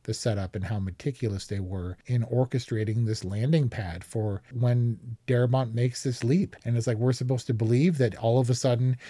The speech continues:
he goes from utter despair to being a free rich man.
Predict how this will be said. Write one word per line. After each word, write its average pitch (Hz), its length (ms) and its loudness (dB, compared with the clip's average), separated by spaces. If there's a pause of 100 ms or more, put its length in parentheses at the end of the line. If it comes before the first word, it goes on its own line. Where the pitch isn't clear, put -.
(120)
he 135 160 0
goes 131 260 4
from 110 320 0
utter 120 220 4
despair 117 560 0
to 120 220 2
being 120 280 4
a 110 60 2
free 123 320 2
rich 110 300 0
man. 147 340 0